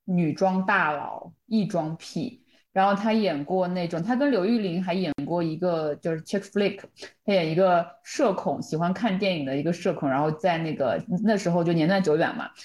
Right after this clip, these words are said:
她是一个在一个租影碟的店里面认识刘玉玲，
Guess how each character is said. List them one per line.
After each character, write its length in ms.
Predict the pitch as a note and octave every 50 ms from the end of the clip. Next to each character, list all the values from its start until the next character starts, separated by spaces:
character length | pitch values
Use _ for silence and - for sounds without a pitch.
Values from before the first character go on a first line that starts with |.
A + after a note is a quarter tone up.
| - _ _ _ -
她 80 | F3+
是 160 | F3+ F3+ F#3+
一 100 | F3+ E3
个 120 | D3+ E3+ E3
在 160 | E3 F#3 E3
一 60 | D#3+
个 120 | D#3 E3 E3+
租 180 | E3 G#3+ A3
影 200 | A3+ F#3+ D3+ C#3+
碟 100 | C#3 C#3+
的 80 | D#3 E3+
店 220 | E3+ G#3+ A#3 G#3+
里 80 | F3+ D3+
面 160 | C#3 C3 C#3
认 160 | D#3+ D#3 D3+
识 160 | D3+ - D3
刘 180 | C#3+ C#3 B2+ C3
玉 140 | C#3 D3+ C3+
玲， 320 | B2 B2+ - - - -